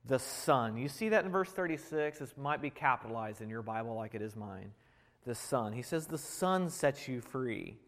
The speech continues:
You really will be free." So for the last few weeks, Jesus has been establishing,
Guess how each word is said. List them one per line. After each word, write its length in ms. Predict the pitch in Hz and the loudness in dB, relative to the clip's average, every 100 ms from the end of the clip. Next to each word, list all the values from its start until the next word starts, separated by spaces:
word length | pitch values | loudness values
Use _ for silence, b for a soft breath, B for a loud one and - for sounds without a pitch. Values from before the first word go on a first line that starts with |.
| _ _ _ _ _ _ _ - | _ _ _ _ _ _ _ -6
You 200 | 135 160 | 2 4
really 280 | 156 151 139 | 8 8 8
will 160 | 127 | 6
be 140 | 120 117 | 2 -2
free." 420 | - - - - - - _ _ _ _ _ _ _ _ _ _ b b b b b | -6 -10 -10 -12 -16 -20 _ _ _ _ _ _ _ _ _ _ b b b b b
So 180 | - 202 | 2 4
for 140 | 202 | 8
the 80 | 196 | 8
last 460 | 165 185 247 240 - | 8 8 6 2 -2
few 180 | 196 143 | 0 2
weeks, 600 | 143 147 110 - - - _ _ _ _ _ - 120 | 2 0 -2 -10 -16 -18 _ _ _ _ _ -12 -12
Jesus 960 | - 175 226 254 185 143 123 123 - - b - | -4 0 4 4 2 0 -2 -4 -12 -16 b 4
has 200 | 170 139 | 4 6
been 160 | 147 | 2
establishing, 1040 | 135 - - - 175 196 175 147 - 127 | 2 0 0 8 10 12 10 6 2 -4